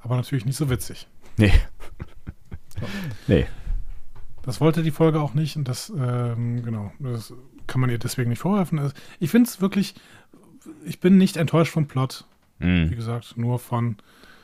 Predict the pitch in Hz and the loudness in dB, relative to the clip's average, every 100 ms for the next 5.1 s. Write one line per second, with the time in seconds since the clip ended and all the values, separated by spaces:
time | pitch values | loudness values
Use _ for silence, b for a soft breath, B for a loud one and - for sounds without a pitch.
0 | b b b - 120 117 123 143 143 120 | b b b -4 0 2 2 0 0 0
1 | 117 117 - 120 110 113 110 110 113 113 | 0 -2 -2 -4 -2 -4 -2 -2 -2 -2
2 | 117 117 113 - - B B B - - | -2 -2 -6 -8 -10 B B B -20 -4
3 | 117 113 110 - 98 104 98 - - - | -2 0 -2 -6 -6 -4 -4 -6 -16 -18
4 | - 76 69 - - 101 - _ _ - | -2 2 2 -2 -10 -10 -12 _ _ -20
5 | - | -18